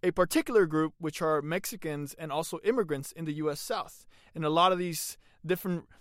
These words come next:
identifications come into play, and today our topic is about identity. So our conversation starts with what Mexican means, how identity meanings shift and are shaped by the context we live in.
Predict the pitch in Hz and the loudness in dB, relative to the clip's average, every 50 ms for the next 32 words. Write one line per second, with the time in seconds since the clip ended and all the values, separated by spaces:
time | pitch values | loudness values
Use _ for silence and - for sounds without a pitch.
0 | - - - 170 180 170 180 165 - - 214 220 233 - 208 165 - - 180 165 | -10 0 2 2 2 2 0 -6 -4 0 0 0 2 0 -4 -4 -4 -4 -4 -4
1 | 160 151 - - - 180 175 180 202 - - - 170 170 160 - 160 156 196 233 | -4 -4 -6 -2 0 2 4 4 2 0 -2 -4 -4 -4 -4 -4 -2 4 8 8
2 | 233 214 123 151 156 - - 165 160 - 170 - - 160 160 156 - - 151 151 | 8 8 6 2 -2 0 0 -2 -2 -2 -6 -10 -6 -6 -6 -6 -8 -6 -2 -2
3 | 139 139 135 135 139 131 113 104 _ - _ _ - _ - - - - - - | 0 0 0 -2 -4 -10 -14 -14 _ -20 _ _ -20 _ -20 -20 -20 -6 2 4
4 | 196 190 180 - - 185 175 170 - - - 220 240 233 226 - - 214 214 - | 6 6 4 4 0 -2 -2 -2 -2 0 0 2 2 2 2 2 4 2 2 2
5 | - 220 214 - - - 170 170 - - 170 151 - - - - - - 160 170 | 0 -4 -4 -2 0 2 2 2 2 0 -6 -6 -8 -10 -20 -16 -6 2 4 4
6 | 170 - - - 165 156 156 151 - - - 160 147 147 135 127 123 127 135 135 | 4 4 2 -4 -4 -2 -2 -2 -2 -4 -12 -8 -8 -8 -8 -6 -8 -8 -6 -8
7 | 120 110 104 - - - - - - - - _ _ _ - - 175 165 160 143 | -8 -10 -12 -14 -16 -16 -16 -18 -20 -20 -20 _ _ _ -4 4 6 6 6 6
8 | 165 165 160 139 185 208 220 233 214 196 180 170 175 170 165 160 151 143 - - | 4 4 2 2 0 2 2 2 2 2 0 -2 -2 -2 -2 -2 -4 -6 -6 -6
9 | - - - 233 226 220 - - - - - - - - - 160 151 139 135 - | -2 4 8 8 8 6 4 -4 -18 -20 -20 -20 -12 -6 -4 -2 -2 -2 -2 -2
10 | - - 202 196 196 - - - - - - - - 156 151 143 143 - - - | -2 0 2 2 0 -2 -4 -20 -20 -20 -14 -4 0 0 2 2 0 -2 -2 -2
11 | 175 165 160 - - 151 - - - - _ _ _ - 143 139 139 143 135 117 | -2 -2 -2 -4 -8 -8 -8 -10 -16 -18 _ _ _ -10 -6 -4 -2 -2 -2 -4
12 | 107 | -6